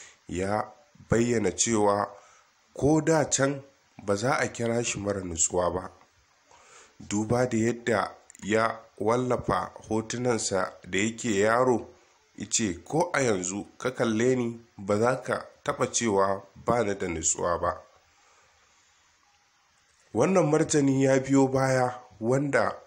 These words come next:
wasu suka wallafa a shafukansu, suna nuni da cewa mutum ne shi wanda ba shi da nutsuwa,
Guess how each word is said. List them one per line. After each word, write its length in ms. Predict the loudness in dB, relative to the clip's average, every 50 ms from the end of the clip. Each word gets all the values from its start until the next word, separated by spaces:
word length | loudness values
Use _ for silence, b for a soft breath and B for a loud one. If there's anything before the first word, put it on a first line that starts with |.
| _ _
wasu 320 | -2 0 0 0 0 0 0
suka 340 | 0 -2 -2 -2 0 2 4
wallafa 600 | 4 4 4 4 4 2 2 2 2 2 2 2 0
a 100 | -2 -2
shafukansu, 720 | -2 -2 -2 -2 -2 -2 -4 -4 -6 -8 -6 -6 -8 -10 -10 -16 _ _
suna 400 | -10 -8 -6 -2 0 2 2 2
nuni 500 | 2 2 0 0 0 0 2 2 0 0
da 120 | 0 -2 -2
cewa 640 | -2 -2 0 0 2 4 4 4 4 4 2 0 B B B B B B _
mutum 440 | -6 -6 -4 -2 -2 -2 0 0 0
ne 160 | 0 0 0
shi 340 | 0 -2 -2 -2 -4 -6 -6 -10 _ _ _ -6
wanda 360 | 0 0 2 2 2 0 0
ba 280 | 0 2 4 4 4 4
shi 160 | 2 -2 -4 -2
da 120 | -2 0 0
nutsuwa, 580 | 0 0 -2 0 0 2 2 4 4 2 B